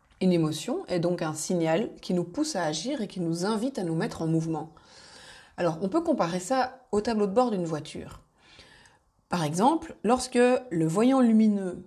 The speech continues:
de votre réserve d'essence s'allume, peut-être allez-vous encore faire quelques kilomètres, mais très vite vous allez aller faire votre plein d'essence au risque de tomber en panne.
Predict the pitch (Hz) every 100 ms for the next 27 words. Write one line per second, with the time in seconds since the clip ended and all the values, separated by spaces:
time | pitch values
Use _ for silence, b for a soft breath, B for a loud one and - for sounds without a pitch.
0 | - _ 175 185 170 170 156 214 214 196
1 | 180 - 160 156 - 160 214 320 415 -
2 | _ B B B B B - 277 277 190
3 | 185 180 175 165 165 160 - 196 170 165
4 | 143 147 220 254 - 185 175 208 302 294
5 | 208 185 185 170 254 214 165 175 170 151
6 | - 233 - - 214 208 170 170 165 165
7 | 139 139 131 117